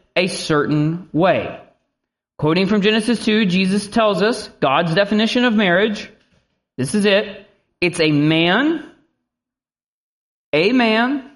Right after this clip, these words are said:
you see this right in our passage, holding fast to his wife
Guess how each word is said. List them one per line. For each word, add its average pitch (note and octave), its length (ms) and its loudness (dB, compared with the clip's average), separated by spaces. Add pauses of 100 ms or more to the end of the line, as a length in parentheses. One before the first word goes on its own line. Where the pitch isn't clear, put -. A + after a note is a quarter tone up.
(880)
you A2 80 -8
see C#3+ 140 -2
this D#3 340 -4 (140)
right D#3 160 2
in A3+ 40 -2
our C4 60 0
passage, A3+ 380 -2 (100)
holding C4 560 2
fast B3 500 0
to B2+ 120 0
his A3+ 500 0
wife A3+ 440 2